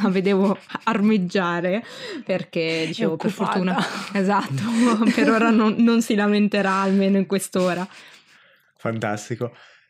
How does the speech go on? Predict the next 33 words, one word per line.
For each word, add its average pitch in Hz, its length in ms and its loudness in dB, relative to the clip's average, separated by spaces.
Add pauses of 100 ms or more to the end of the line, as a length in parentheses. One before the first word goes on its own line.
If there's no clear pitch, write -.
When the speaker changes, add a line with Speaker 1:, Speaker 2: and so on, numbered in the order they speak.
(140)
Speaker 3:
Eh, 151 180 -2
Olga, 165 280 2
preferisci 160 540 0
una 156 120 0
cosa 160 380 0
tipo 151 240 -4
che 143 180 -2
adesso 143 440 -2
il 143 80 0
moschetto 139 440 -2
ha 143 40 -2
tre 135 240 -6
canne 127 340 -4
diverse 139 640 -2
o 226 140 2
una 139 160 0
roba 127 180 2
più 127 260 -2
tipo 131 220 -4
che 131 140 -2
gli 123 80 2
ha 127 40 2
aggiunto 131 380 -2
un 131 160 -2
tamburo 127 600 2
o 123 80 4
un 123 120 -2
caricatore 123 680 -2
rapido 113 500 -2
o - 20 -4
qualcosa 107 320 -8
del 110 160 -4
genere? 104 480 -10